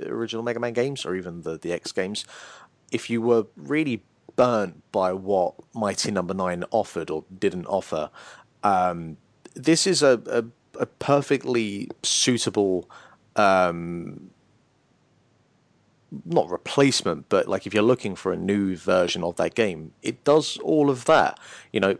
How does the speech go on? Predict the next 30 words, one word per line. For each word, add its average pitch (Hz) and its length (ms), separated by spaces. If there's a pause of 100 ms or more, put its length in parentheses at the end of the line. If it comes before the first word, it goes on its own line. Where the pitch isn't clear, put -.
it, - 160 (100)
it, - 160 (600)
it 117 100
follows 131 340
the, 110 100
the 107 200
exact 107 340
same 101 260
template, 107 500 (520)
and 92 140
it 85 40
has 90 200
a 82 180
non-tentacle 92 600
storyline 82 480
that 73 80
you - 60
can 87 120
avoid. 85 380 (120)
But 95 240 (680)
the, - 120 (420)
the, 95 300
the 92 60
movement 120 380
feels 123 220
good, - 180
the - 80
shooting 110 440
feels 104 260
good. 110 260